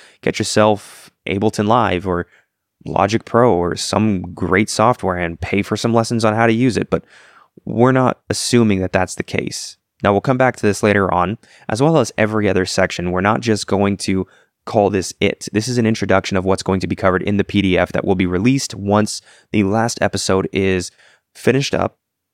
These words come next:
You'll have a written document that you can follow through at your discretion.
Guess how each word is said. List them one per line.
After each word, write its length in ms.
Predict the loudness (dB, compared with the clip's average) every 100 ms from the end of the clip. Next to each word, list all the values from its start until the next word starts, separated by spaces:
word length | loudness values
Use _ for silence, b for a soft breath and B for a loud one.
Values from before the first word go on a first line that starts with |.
| _ _
You'll 200 | 2 2
have 320 | 2 0 0 -2
a 300 | -2 0 -4
written 320 | -2 -2 0
document 500 | 2 2 2 -2 -4
that 100 | -4
you 140 | -6 -4
can 140 | -4
follow 300 | 0 0 0
through 280 | 0 0 0
at 140 | -2
your 160 | 0 2
discretion. 500 | 0 0 0 0 -4